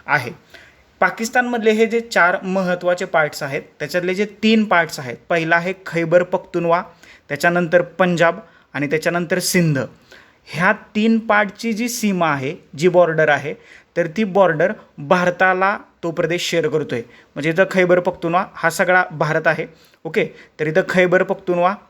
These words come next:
पंजाब आणि सिंध, तर हे तीन जे प्रदेश आहेत, तर ते तीन प्रदेश पाकिस्तानचे भारताबरोबर बॉर्डर शेअर करतायत. आणि आपल्या भारतातून ज्या सहा नद्या जात आहेत, उदा-, आप-, तो सिंधू जल करार,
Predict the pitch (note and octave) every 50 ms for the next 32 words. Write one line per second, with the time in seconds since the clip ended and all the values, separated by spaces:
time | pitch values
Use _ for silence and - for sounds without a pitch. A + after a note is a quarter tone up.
0 | _ - F3 F3 E3+ E3+ D#3 F3+ F3+ F#3+ F#3 - - - D3+ E3 F3 F#3+ F3+ -
1 | - F#3+ F3 E3 D3+ C#3 A#2 - - _ _ - - - - _ - D#3+ E3 F3
2 | G#3 A3+ A3 - - _ - A3 A#3 B3 B3 C4 A3 B3 B3 A#3+ A#3 G3 E3+ F3
3 | D#3+ E3 D#3+ C#3+ D#3 F#3 - - - F3 D#3+ D#3+ - G3 F#3 F#3+ - - - A3
4 | A3+ A#3 B3 A3 A3 F3+ D#3 E3 D#3+ - - F3 D#3+ - D#3 D3+ - D#3 D3 D3
5 | C#3+ G3 G#3 - - E3 D3 D3 E3 D#3+ E3 D#3+ E3+ E3 D#3+ E3+ E3 E3+ E3 G3
6 | G#3+ A3 F#3+ F#3+ F3+ E3+ D#3 E3 D#3 D3+ - E3+ D#3 C#3+ C3+ D3 C#3 - C#3 C3+
7 | - _ _ - - - - - - - - C#3+ E3 F#3 F#3 G#3+ A3 A#3+ G#3+ F#3
8 | G3 F#3+ F#3+ F#3 F3+ - G3+ G3+ G3+ G#3 F3 F#3 A3+ A3+ E3 D3+ F3+ F3+ F#3 -
9 | - - F#3+ E3 F3+ F3+ F3+ F3+ E3 E3+ E3+ E3+ E3+ E3 - D3+ D#3+ - - _
10 | - D3+ D3+ D#3 E3 D#3+ - D3+ C#3+ - - - - E3+ E3 - - F#3+ F3+ F3
11 | F#3 E3+ D#3+ E3+ D#3+ D3+ - C#3+ D3 E3+